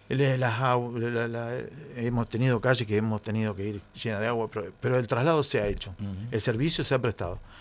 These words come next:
Speaker 1: Entonces, este, hoy me veo en esta situación y, y lo quiero poner
Speaker 2: Lo
Speaker 1: de
Speaker 2: quiere hacer
Speaker 1: sobreaviso.
Speaker 2: público.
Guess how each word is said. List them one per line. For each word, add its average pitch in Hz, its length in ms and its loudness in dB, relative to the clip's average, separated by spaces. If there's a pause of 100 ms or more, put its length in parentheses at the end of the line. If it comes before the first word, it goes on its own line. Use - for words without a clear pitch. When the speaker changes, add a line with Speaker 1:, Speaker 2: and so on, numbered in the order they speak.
(440)
Speaker 1:
Entonces, 143 640 2 (160)
este, 110 560 -2 (840)
hoy 139 220 2
me 139 160 6
veo 139 220 6
en 127 80 4
esta 123 180 0
situación 127 460 0
y, 127 340 0
y 113 200 -4
lo 110 280 -4
quiero 151 180 0
poner 143 200 -2
Speaker 2:
Lo - 40 2
Speaker 1:
de - 60 2
Speaker 2:
quiere 110 160 8
hacer 127 120 8
Speaker 1:
sobreaviso. 123 220 8
Speaker 2:
público. 82 220 0